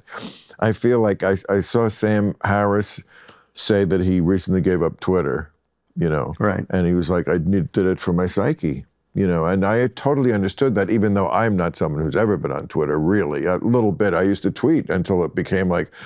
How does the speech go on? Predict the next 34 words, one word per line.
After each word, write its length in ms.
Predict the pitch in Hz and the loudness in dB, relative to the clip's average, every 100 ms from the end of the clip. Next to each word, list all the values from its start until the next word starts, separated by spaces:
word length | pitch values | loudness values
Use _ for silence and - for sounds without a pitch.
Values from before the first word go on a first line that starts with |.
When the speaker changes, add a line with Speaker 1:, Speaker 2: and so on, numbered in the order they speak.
| - - - | -20 -10 -2
Speaker 1:
"Oh 120 | 113 | 0
my 140 | 80 | 0
God, 260 | 73 101 76 | 0 0 2
anything 360 | 98 117 107 | 2 2 0
fun 420 | 92 - 117 117 107 | 0 0 0 2 2
you 100 | 95 | 2
would 180 | 95 | 0
say, 300 | - 135 110 | 0 0 2
they'd 240 | 104 104 90 | 2 0 0
cancel 360 | 131 131 113 | 0 0 0
you 140 | 87 80 | 0 2
for. 60 | |
Speaker 2:
Right. 140 | 135 - | 2 2
Speaker 1:
So 140 | 107 | 2
what 280 | 98 104 110 | 2 2 0
the 80 | 107 | -4
fuck 280 | - 127 - | -2 -2 0
am 120 | 101 | 0
I 40 | |
using 580 | 98 92 95 127 120 87 | 2 2 4 2 2 0
this?" 200 | 76 - - - - - - | -2 -6 -16 -20 -20 -20 -10
But 380 | - 98 123 - - _ - - - | -2 0 0 -2 -6 _ -10 -6 -2
the 120 | 127 | 0
fact 240 | 151 151 | 0 0
that 100 | 139 127 | 0 0
he 120 | 123 | 2
was 160 | 117 | 2
like, 140 | 107 85 | 2 2
"I 120 | 92 | 0
gave 260 | 95 110 123 | 2 2 2
up 160 | 127 - | 0 -2
Twitter 560 | 113 107 95 95 92 - - - _ | -2 0 2 0 -2 -8 -20 -20 _
<clears throat> 200 | - 147 | -2 0
and 360 | 117 107 92 | 0 0 0